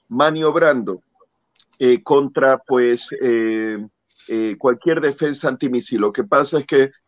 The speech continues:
eh, Nikita Khrushchev, por ejemplo, desistió de esas armas hipersónicas. Había un modelo de la Tupolev que se había incluso probado, si bien recuerdo, a comienzos de los años sesenta, pero Khrushchev lo abandonó,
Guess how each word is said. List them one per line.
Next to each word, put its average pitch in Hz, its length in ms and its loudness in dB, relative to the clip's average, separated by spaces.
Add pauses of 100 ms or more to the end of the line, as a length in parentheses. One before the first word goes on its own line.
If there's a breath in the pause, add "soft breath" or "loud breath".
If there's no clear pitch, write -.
(180)
eh, 113 160 2
Nikita 131 460 0
Khrushchev, 147 560 0
por 120 180 0
ejemplo, 139 580 -2 (200)
desistió 139 840 2
de 131 120 4
esas 139 260 2
armas 135 300 -2
hipersónicas. 135 720 -4
Había 127 220 0
un 147 80 -6
modelo 139 380 6
de 120 120 0
la 110 200 0
Tupolev 131 680 -2 (560)
que 120 500 6
se - 220 -4
había 170 280 0
incluso 165 640 -6
probado, 120 600 0
si - 180 -12
bien 117 240 -2
recuerdo, 113 720 -2 (220 soft breath)
a 117 100 -2
comienzos 139 560 -2
de 135 80 0
los 131 140 0
años 131 240 -2
sesenta, 113 440 -2
pero 120 200 -2
Khrushchev 170 480 0
lo 147 100 0
abandonó, 151 600 2